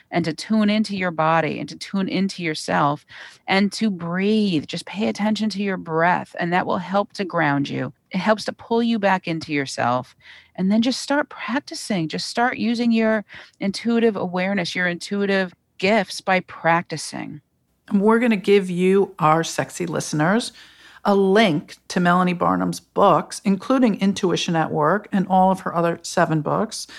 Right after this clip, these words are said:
Speaker 2: There's a lot of other exercises in those books to practice meditations and to get in touch with your intuition and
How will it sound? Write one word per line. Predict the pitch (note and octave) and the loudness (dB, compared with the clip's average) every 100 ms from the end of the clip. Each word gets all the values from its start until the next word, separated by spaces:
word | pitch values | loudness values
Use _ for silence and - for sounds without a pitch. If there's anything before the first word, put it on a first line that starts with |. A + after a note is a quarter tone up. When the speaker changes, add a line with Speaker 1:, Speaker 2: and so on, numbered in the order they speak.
| - - - | -18 -20 -4
Speaker 2:
There's | G#3+ G#3 | 2 2
a | G3+ | 2
lot | F#3+ C4 | 2 4
of | D#4+ | 6
other | A3+ A#3+ | 6 4
exercises | F3 G3+ G3 G3 F#3 F#3 | 2 0 0 2 4 2
in | F#3+ | 2
those | F#3+ F#3+ | 4 2
books | F#3 A#3+ - | 2 -2 -2
to | - F3+ | -10 -12
practice | - - F#3+ G3 - A3+ A3+ A3+ - - - _ _ _ _ - | -10 2 4 4 2 4 4 0 -10 -12 -14 _ _ _ _ 0
meditations | G3+ F#3 F#3 G3 A3 A#3 B3 A#3+ A#3 A#3 B3 - | 4 4 2 0 0 0 0 2 4 2 2 2
and | G#3 | 2
to | G3 | 2
get | G#3 A#3 | 4 4
in | A#3 | 4
touch | - - A#3+ - - | 0 -2 -2 -2 -2
with | G#3+ G#3 G#3 G3+ G3 | 2 2 2 2 0
your | F#3+ | 0
intuition | G3+ F#3+ G3+ B3 C#4+ B3+ | 0 2 2 2 2 2
and | F#3+ | 0